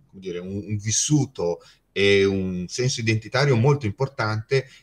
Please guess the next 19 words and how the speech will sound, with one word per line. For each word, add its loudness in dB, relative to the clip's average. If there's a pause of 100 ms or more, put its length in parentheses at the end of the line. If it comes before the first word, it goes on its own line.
e 4
voico-, 0
veicolano 0
emozioni 0
insieme -2
all'aspetto -4
sonoro, -8
per -18
cui -2 (240)
raccontare -4
attraverso -6
i -10
suoni, -4 (160)
attraverso -10
la -10
sfera, 0
diciamo, -4
musicale -2 (260)
e 2